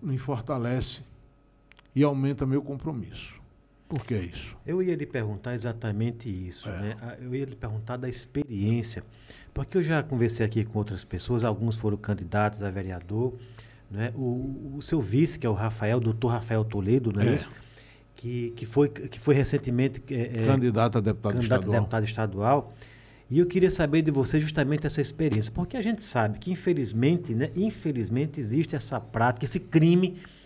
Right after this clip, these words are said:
Speaker 2: né, esse crime, é, é, moral e federal, né, que é a compra de voto, né?
Speaker 1: É.
Speaker 2: E aí eu queria saber, você teve, é, pa-, é, as pessoas chegavam até você pedindo dinheiro, be-, be-, é,
Speaker 1: Com
Speaker 2: quer,
Speaker 1: certeza, com certeza.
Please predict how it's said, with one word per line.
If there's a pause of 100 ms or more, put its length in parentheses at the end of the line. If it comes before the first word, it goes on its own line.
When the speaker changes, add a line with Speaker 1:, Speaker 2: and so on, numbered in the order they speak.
(240)
Speaker 2:
né,
esse
crime,
é,
é,
moral
e
federal, (340)
né,
que
é
a
compra
de
voto,
né? (380)
Speaker 1:
É.
Speaker 2:
E
aí
eu
queria
saber,
você
teve,
é,
pa-, (100)
é,
as
pessoas
chegavam
até
você
pedindo
dinheiro,
be-,
be-, (420)
é,
Speaker 1:
Com
Speaker 2:
quer,
Speaker 1:
certeza, (200)
com
certeza.